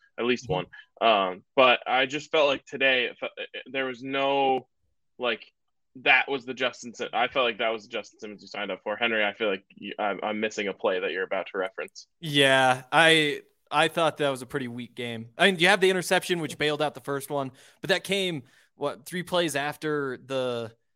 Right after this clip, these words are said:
Speaker 2: the thirty-eight yard catch he, he gave up to Kadarius Toney down the sideline.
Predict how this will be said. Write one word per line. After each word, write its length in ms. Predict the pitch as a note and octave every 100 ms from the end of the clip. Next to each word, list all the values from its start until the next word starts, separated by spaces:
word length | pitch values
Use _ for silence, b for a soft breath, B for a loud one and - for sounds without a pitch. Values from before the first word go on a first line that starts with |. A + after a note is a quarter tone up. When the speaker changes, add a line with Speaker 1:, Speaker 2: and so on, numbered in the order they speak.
| _ _
Speaker 2:
the 420 | B2+ B2+ A#2+ A#2 -
thirty-eight 420 | D#3+ D#3+ D3 D3+
yard 280 | D3 C#3+ B2+
catch 440 | - C3+ - - -
he, 300 | C#3+ C3+ B2
he 120 | C3+
gave 220 | B2+ C3+ C3
up 140 | B2+
to 60 | A#2+
Kadarius 520 | C3+ C3 C3 B2+ -
Toney 340 | C3 B2+ B2+
down 240 | A#2+ A#2+ B2
the 60 |
sideline. 640 | A#2+ B2 B2 B2+ C3 C3+